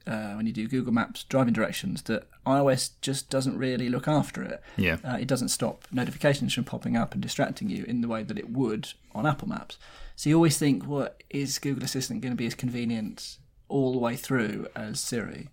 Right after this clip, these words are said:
Speaker 1: even if it's
Speaker 2: I
Speaker 1: a
Speaker 2: see.
Speaker 1: better,
Speaker 2: Yeah, no, totally. I, I,
Speaker 1: um,
Speaker 2: I
Speaker 1: platform?"
Speaker 2: personally, maybe slightly pessimistically, but it probably isn't far from the truth.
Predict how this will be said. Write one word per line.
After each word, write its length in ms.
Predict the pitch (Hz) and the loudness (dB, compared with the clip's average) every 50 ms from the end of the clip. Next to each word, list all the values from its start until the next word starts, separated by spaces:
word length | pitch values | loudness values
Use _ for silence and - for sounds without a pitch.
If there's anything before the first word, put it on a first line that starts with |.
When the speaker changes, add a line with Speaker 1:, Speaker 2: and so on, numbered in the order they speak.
| _ - | _ 6
Speaker 1:
even 240 | 170 180 175 170 | 8 8 10 8
if 80 | 147 135 | 8 8
it's 80 | 131 139 | 6 8
Speaker 2:
I 20 | |
Speaker 1:
a 20 | |
Speaker 2:
see. 100 | 120 139 131 127 120 | 8 8 8 8 8
Speaker 1:
better, 180 | 120 120 120 | 6 6 6
Speaker 2:
Yeah, 200 | 113 104 95 92 - - - - | 6 6 6 4 2 -4 -4 2
no, 160 | 117 113 107 | 4 6 6
totally. 320 | - - 113 101 101 98 87 | 8 8 8 8 8 6 6
I, 120 | 92 107 | 6 6
I, 180 | 101 131 127 120 | 4 2 0 0
Speaker 1:
um, 200 | 117 117 113 120 | 2 4 4 4
Speaker 2:
I 60 | 120 | 4
Speaker 1:
platform?" 380 | - 147 135 120 - - - | 6 4 2 2 2 -2 4
Speaker 2:
personally, 440 | 123 131 131 123 - - 117 110 107 | 10 10 10 10 10 8 4 4 6
maybe 240 | 98 104 101 92 98 | 4 4 2 2 2
slightly 240 | - - 92 80 90 | 2 4 4 2 2
pessimistically, 640 | - - 90 - 95 87 - - 80 - 87 85 | 0 -4 -4 -4 -4 -4 -6 -6 -6 -4 -4 -4
but 240 | 80 - 85 - - | -2 0 -2 -2 -2
it 120 | - 87 - - _ _ _ _ | -4 -6 -8 -8 _ _ _ _
probably 280 | - - 90 92 104 104 | -6 -4 -2 0 0 0
isn't 160 | 90 90 80 | 0 -2 2
far 180 | - 95 87 | 4 4 4
from 100 | - - | 4 0
the 60 | 82 - | -4 -6
truth. 240 | - 80 78 - | -6 -6 -8 -8